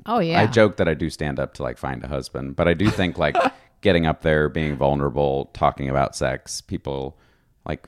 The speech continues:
Speaker 2: filter themselves out, like, "Oh, yeah, I would like to hang out with him."
Speaker 3: Yeah.
Speaker 2: And I tend to, I have a bit where I, like, interact with an audience member, and like clockwork, like, they are always in my D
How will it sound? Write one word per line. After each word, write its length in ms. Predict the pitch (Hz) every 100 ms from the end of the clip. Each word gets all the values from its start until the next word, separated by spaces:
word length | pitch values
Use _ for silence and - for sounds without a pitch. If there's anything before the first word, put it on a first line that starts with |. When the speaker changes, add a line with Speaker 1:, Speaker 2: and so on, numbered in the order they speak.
| -
Speaker 2:
filter 340 | - 78 71 62
themselves 420 | 69 - 67 71
out, 200 | 69 60
like, 180 | 82 -
"Oh, 480 | 254 277 90 82 98
yeah, 220 | 127 202
I 60 | -
would 140 | 226
like 180 | 92 87
to 80 | 92
hang 140 | 80 73
out 140 | 64
with 80 | 73
him." 340 | 87 87 170 165 -
Speaker 3:
Yeah. 480 | 165 196 170 76 -
Speaker 2:
And 140 | - 85
I 220 | 95 87 - _ _ -
tend 260 | 95 90
to, 180 | - 82 -
I 60 |
have 120 | 82 76
a 60 |
bit 200 | - 71
where 140 | - 69
I, 40 |
like, 140 | 62 -
interact 440 | 73 67 67 -
with 80 | 87
an 60 | 92
audience 380 | 90 98 101 -
member, 400 | 104 104 113 113 _ _ _ 85
and 280 | 76 67 64
like 400 | 71 71 67 - _
clockwork, 840 | - 67 67 - 65 62 - - -
like, 260 | 71 69 -
they 260 | 71 69
are 480 | 67 64 62 62 67 _ _ _ _ _ _ _ -
always 320 | 85 76 67
in 140 | 67 65
my 140 | 65
D 200 | 62 55